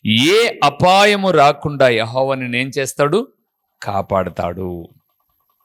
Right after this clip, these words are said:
కాపాడుతాడు." ఈ మాటలు మనకు బాగానే ఉన్నాయి. ఎవరిని కాపాడుతాడు,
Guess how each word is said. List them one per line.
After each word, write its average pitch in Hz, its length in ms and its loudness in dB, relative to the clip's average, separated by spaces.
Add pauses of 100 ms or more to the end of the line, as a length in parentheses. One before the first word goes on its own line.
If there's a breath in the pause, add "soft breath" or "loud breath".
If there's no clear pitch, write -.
(760)
కాపాడుతాడు." 107 680 -8 (640)
ఈ 160 80 0
మాటలు 139 540 -2
మనకు 120 280 -6
బాగానే 107 360 -2
ఉన్నాయి. 104 300 -8 (840 loud breath)
ఎవరిని 277 480 0
కాపాడుతాడు, 147 960 -2